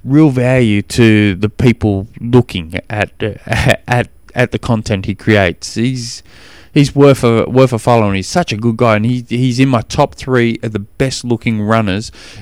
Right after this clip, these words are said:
in the, um, in the world. I, I think he's actually second. Uh,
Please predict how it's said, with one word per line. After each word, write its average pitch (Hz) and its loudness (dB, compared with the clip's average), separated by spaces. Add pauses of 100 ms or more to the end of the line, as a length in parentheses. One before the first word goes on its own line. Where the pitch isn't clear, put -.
(200)
in 117 2
the, 101 0
um, 92 -4
in 117 -2
the 101 0
world. 95 0
I, 95 0 (500)
I 117 4
think 120 -2
he's 123 0
actually 110 -2
second. - -8 (840)
Uh, 120 0